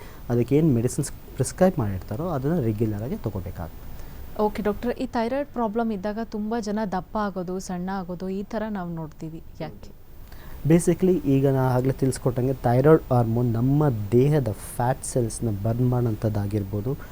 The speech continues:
Speaker 1: ಇಲ್ಲ ಮಸಲ್ ಬಿಲ್ಡ್ ಮಾಡೋಂಥದ್ದಾಗಿರ್ಬೋದು, ಅದರಲ್ಲಿ ಅದು, ಅದು ಹೆಲ್ಪ್ ಮಾಡ್ತಾ ಇರತ್ತೆ. ಯಾವಾಗ ಟಿ ಎಸ್ ಎಚ್ ಲೆವೆಲ್ಸ್ ಜಾಸ್ತಿ ಆಗಿ ಟಿ ಫೋರ್ ಮತ್ತು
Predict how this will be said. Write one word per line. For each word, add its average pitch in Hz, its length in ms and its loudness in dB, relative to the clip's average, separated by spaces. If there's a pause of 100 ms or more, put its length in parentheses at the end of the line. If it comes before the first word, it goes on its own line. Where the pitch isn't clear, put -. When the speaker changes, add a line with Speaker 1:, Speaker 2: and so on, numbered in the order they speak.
(220)
Speaker 1:
ಇಲ್ಲ 123 140 6
ಮಸಲ್ 117 460 6
ಬಿಲ್ಡ್ 127 420 4
ಮಾಡೋಂಥದ್ದಾಗಿರ್ಬೋದು, 101 1080 0 (440)
ಅದರಲ್ಲಿ 156 500 4 (300)
ಅದು, 131 220 4
ಅದು 123 180 4
ಹೆಲ್ಪ್ 139 260 6
ಮಾಡ್ತಾ 107 320 2
ಇರತ್ತೆ. 95 340 -4
ಯಾವಾಗ 147 340 2
ಟಿ 147 220 2
ಎಸ್ 143 200 2
ಎಚ್ 135 200 -4
ಲೆವೆಲ್ಸ್ 113 420 0
ಜಾಸ್ತಿ 113 420 0
ಆಗಿ 117 300 4 (140)
ಟಿ 131 140 4
ಫೋರ್ 131 460 0
ಮತ್ತು 107 220 -6